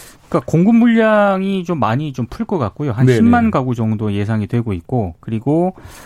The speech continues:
Speaker 1: 원래 그 그린벨트를 풀지 않-, 풀지 않겠느냐 이런 전망이 나왔었는데 워낙 여기에 대해서는 좀 부정적인 여론이 많아가지고요.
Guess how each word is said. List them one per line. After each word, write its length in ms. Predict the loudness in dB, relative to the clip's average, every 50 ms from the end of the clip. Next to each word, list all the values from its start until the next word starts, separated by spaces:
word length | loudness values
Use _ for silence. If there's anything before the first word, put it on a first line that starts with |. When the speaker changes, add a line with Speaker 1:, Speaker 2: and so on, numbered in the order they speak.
| -20 -10 _
Speaker 1:
원래 240 | 0 2 2 2 2
그 140 | 2 0 0
그린벨트를 720 | 0 2 4 4 4 4 2 2 0 0 -2 -2 -2 -2
풀지 260 | 0 0 0 2 2
않-, 200 | 2 2 0 -2 -4 -10 _ -20 -20
풀지 240 | -6 -4 -2 0 0
않겠느냐 540 | 0 0 -2 -4 -4 -4 -2 -2 -2 -2 -2
이런 180 | 0 -2 -2 -2
전망이 360 | 0 0 0 0 0 0 0
나왔었는데 600 | 0 0 0 -2 -2 -2 -4 -4 -4 -2 -2 -2
워낙 300 | 0 2 2 2 2 2
여기에 300 | 2 0 0 0 -2 -2
대해서는 420 | -2 -2 -2 -2 -2 -2 -2 -2 -4
좀 160 | -4 -6 -6 -6
부정적인 500 | -2 -2 0 0 0 0 -2 -2 -2 -2
여론이 320 | -2 -2 -2 -2 0 0
많아가지고요. 720 | -2 -2 -2 -2 -4 -4 -6 -6 -6 -6 -4 -4 -4 -4